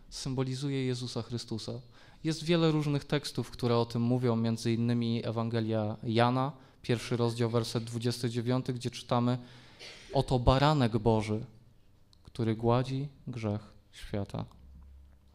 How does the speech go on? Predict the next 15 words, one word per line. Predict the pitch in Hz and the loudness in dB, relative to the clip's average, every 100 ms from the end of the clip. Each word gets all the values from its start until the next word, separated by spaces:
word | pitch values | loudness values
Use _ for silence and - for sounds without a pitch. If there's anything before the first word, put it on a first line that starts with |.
| - - - - - - | -20 -20 -20 -20 -20 -10
Co | - | -4
to | 214 233 | 2 2
oznaczało, | 175 165 - 175 127 | 4 2 4 6 6
że | 120 117 | 6 6
baranek | 120 143 160 151 | 6 4 2 0
miał | 143 131 | 0 0
być | 131 - | 0 -2
upieczony | 131 123 - 120 117 | 0 0 2 0 2
na | 113 | 4
ogniu? | 110 107 110 107 - - - - _ _ - - | 4 2 -2 -4 -8 -20 -20 -20 _ _ -20 -18
Czy | - 127 | -4 -2
ma | 131 | 0
to | 135 | 0
jakieś | 127 131 | 0 -2
znaczenie? | 123 127 120 127 143 | -2 -4 -2 -4 -4